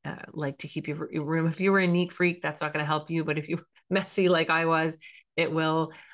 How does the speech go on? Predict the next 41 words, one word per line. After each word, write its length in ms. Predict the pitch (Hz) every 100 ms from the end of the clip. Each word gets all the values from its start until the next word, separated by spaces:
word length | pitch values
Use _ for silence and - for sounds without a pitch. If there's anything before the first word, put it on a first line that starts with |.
| -
Um, 160 | 170 170
I 100 | 202
hope 260 | 208 208 208
this 140 | 196
is 100 | 180
helpful. 640 | 180 170 - 165 170 165 - _ _ 175
Um, 500 | 170 160 165 170 - _
please 220 | 254 262
go 100 | 254
to 80 | 175
connected 400 | 170 160 156 156
parenting 480 | 165 147 147 156 151
dot 220 | 151 -
com. 460 | - 160 156 160 156
I, 340 | - - - -
I, 180 | 170 196
you 100 | 160
know, 60 |
there's 140 | 151 -
all 120 | 185
kinds 220 | 180 160
of 60 | 151
information 520 | 147 156 151 151 156
there 140 | 151
on 80 | 147
how 200 | 147 156
we 80 | 151
can 120 | 156
help 240 | 156 - 165
you 80 |
on 60 | 147
our, 160 | 147 -
on 140 | 156
your 100 | 151
parenting 440 | 151 151 151 151 147
journey. 340 | 151 151 151
We 120 | 160
have 220 | 147 143 151
a 60 |
whole 220 | - 180
team 540 | 180 - 165 160 156